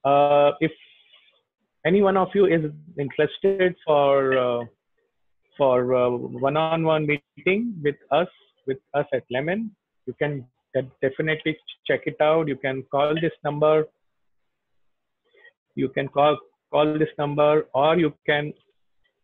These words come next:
also, uh, uh, may write a mail to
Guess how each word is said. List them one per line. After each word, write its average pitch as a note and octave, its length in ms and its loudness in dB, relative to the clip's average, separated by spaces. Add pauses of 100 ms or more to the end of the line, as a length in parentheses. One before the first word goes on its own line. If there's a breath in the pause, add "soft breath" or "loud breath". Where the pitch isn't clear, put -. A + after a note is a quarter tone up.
(260)
also, D3 640 0 (1080)
uh, B2+ 380 -4 (2000)
uh, - 120 -6 (140)
may C3+ 380 -6
write C3+ 320 0
a D#3+ 140 0
mail C#3+ 300 -2
to C#3+ 260 -2